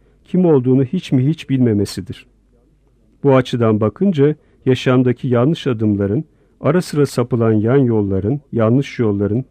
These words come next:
gecikmelerin, alçak gönüllülüklerin, asıl ödevden uzak başka ödevlere verilen emeğin,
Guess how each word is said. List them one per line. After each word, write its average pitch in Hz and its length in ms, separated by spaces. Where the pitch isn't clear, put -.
gecikmelerin, 107 800
alçak 156 420
gönüllülüklerin, 120 840
asıl 143 280
ödevden 123 420
uzak 107 400
başka 127 300
ödevlere 113 480
verilen 104 440
emeğin, 98 420